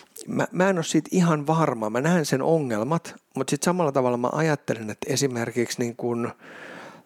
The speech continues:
niin kun sellaisille alueille kaupungissa, missä on vaikka erilaisia ongelmia, niin mun mielestä kaupungin valtuuston näkökulmasta on järkevää,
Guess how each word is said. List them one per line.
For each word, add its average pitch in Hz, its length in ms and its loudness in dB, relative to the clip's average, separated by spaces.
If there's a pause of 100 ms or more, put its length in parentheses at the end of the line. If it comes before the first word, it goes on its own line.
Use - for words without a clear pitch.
niin 110 160 -4
kun 117 420 -2 (880)
sellaisille 143 760 0 (760)
alueille 131 640 2
kaupungissa, 110 720 0
missä 107 320 -2
on 110 160 -4
vaikka 110 300 -2
erilaisia 110 720 0
ongelmia, 110 720 -4 (120)
niin 120 100 -6
mun 139 220 0
mielestä 120 600 0 (400)
kaupungin 123 540 -2
valtuuston 123 580 0
näkökulmasta 110 720 -4
on 113 160 -6
järkevää, 98 800 0